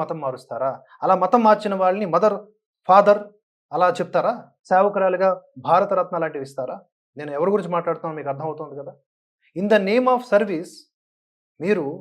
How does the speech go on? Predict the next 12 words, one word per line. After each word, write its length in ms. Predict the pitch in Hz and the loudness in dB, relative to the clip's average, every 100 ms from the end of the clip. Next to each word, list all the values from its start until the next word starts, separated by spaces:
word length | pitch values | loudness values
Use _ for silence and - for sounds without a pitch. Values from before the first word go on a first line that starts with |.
| - _ 127 | -18 _ -4
బలహీన 320 | 135 202 233 226 | 0 2 0 -2
స్థితిలో 300 | - 208 208 196 | -6 -8 -6 -6
ఉన్నటువంటి 320 | 196 185 175 | -6 -6 -4
ఒక 80 | 160 151 | -4 -6
మనిషి 200 | 190 202 | -6 -6
దగ్గరికి 260 | 170 151 143 | -6 -6 -8
వెళ్ళి 180 | 131 202 - _ _ _ - | -10 -12 -18 _ _ _ -10
మతాలు 280 | 123 196 202 170 | -2 2 2 0
మార్చడం 320 | 156 - 143 | -6 -8 -12
అనేది 220 | 131 139 240 247 _ _ - | -12 -12 -16 -18 _ _ -6
క్రూరత్వానికి 680 | 190 233 254 254 214 202 160 | 2 4 2 0 -4 -4 -8
కేంద్రమవుతుంది, 680 | 165 147 127 120 - 120 127 | -10 -8 -10 -12 -16 -18 -18